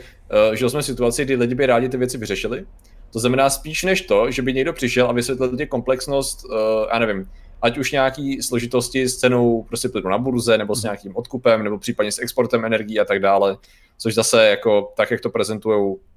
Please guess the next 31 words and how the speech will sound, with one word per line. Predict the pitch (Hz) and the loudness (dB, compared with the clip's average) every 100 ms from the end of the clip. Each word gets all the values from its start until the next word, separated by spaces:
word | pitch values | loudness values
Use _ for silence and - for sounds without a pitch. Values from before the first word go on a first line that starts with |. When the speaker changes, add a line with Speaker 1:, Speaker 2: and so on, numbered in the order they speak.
| - | -4
Speaker 1:
jistí | 113 - 120 | -4 0 2
lidé, | 107 107 110 | 4 6 6
tak | 110 | 4
to | 113 | -2
vypadá, | 107 110 107 | 0 2 2
že | 104 | 2
prostě | 104 110 113 | -2 -6 -4
drtivou | 104 110 107 | -6 -4 -4
většinu | 101 - 117 | -4 -4 0
elektřiny | 104 101 110 | 0 -2 -8
exportujeme | 104 - 107 113 107 | -10 -8 -6 -4 -2
do | 101 | -2
Německa | 101 104 104 - | -4 -6 -6 -2
a | 101 | -2
ty | 101 | -2
pak, | 101 - - - - - 107 | -8 -8 -18 -20 -20 -16 -6
nebo | 101 | 0
do, | 104 101 107 107 110 | 2 2 0 -4 -6
eh, | 98 | -4
okolních | 120 123 120 | -4 -2 -2
států | - 107 117 | 0 0 0
a | |
ty | 107 | -4
pak | - | -6
nám | 110 104 | -4 -4
diktujou | 104 110 85 | -4 -4 -4
cenu, | - 131 117 | 0 0 0
že | 107 | -4
jo, | 92 | -6
což, | - - | -6 -20
což | - - | -20 -20